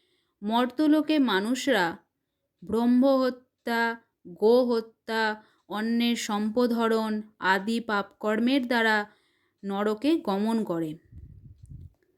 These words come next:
যাতে তারা নরকপতি, নরক গতি থেকে রক্ষা পায়, তা যথাযথভাবে আমাকে উপদেশ করুন। অনায়াসে সাধন করা যায়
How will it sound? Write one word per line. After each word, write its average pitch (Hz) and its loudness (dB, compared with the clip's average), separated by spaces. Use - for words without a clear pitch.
যাতে 226 2
তারা 202 0
নরকপতি, 240 -4
নরক 226 0
গতি 240 -2
থেকে 269 0
রক্ষা 233 -4
পায়, 160 -8
তা 294 4
যথাযথভাবে 269 0
আমাকে 226 -4
উপদেশ 202 -4
করুন। 156 -8
অনায়াসে 294 4
সাধন 254 0
করা 262 0
যায় 180 -2